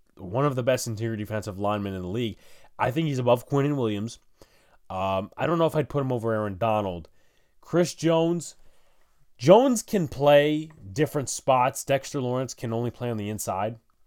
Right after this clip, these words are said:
Like, Dexter Lawrence probably cannot play the edge. They tried that in the Graham scheme. Didn't work. So I would say,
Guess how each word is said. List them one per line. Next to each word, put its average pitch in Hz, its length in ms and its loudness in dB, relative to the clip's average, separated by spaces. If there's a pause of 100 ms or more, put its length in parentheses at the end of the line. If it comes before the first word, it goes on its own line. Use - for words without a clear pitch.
(840)
Like, 107 220 -6
Dexter 120 280 -4
Lawrence 113 320 -2
probably 110 480 -2
cannot 107 320 -6
play 107 320 -4
the 98 160 -10
edge. 104 380 -6 (360)
They 117 80 -8
tried 214 280 6
that 208 180 4
in 120 60 -8
the 123 80 -2
Graham 127 340 -4
scheme. 147 520 -2 (640)
Didn't 113 240 -4
work. 113 320 -2 (320)
So 120 360 2
I 165 140 4
would 247 140 0
say, 208 440 -2